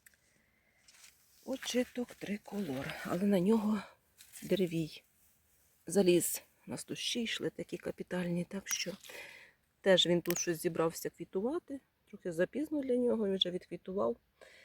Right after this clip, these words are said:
Теж кущики ось такі, бачите, гарні. Ось це кущик. Ой, ну комарі з'їдять, ну чесно, то зранку. Ж не вечір.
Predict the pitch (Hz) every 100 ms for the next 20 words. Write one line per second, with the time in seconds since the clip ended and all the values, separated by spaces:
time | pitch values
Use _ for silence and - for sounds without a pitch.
0 | - _ 185 185 - - 185 - 190 170
1 | 165 - 156 - 156 160 - - 233 277
2 | 311 262 185 180 - 160 - 349 - -
3 | 240 - - _ _ _ - 370 - 185
4 | - 302 359 480 302 - 392 339 196 -
5 | 240 - 226 180 - 160 185 262 277 165
6 | - - _ - - - - - 226 359
7 | 190 - 156